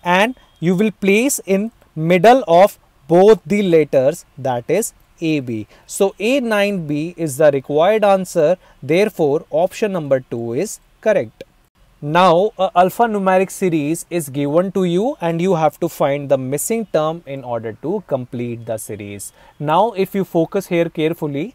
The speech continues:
there are three series which is to be look over here. So, the first letters are alphabetical order but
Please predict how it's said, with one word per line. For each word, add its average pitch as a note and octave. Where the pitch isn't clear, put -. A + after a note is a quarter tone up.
there D3+
are E3
three A3+
series D3+
which E3
is E3
to D3+
be F#3
look D#3+
over A#2+
here. G#2+
So, G3
the G3
first A#3+
letters F#3
are D3+
alphabetical E3+
order C3+
but C3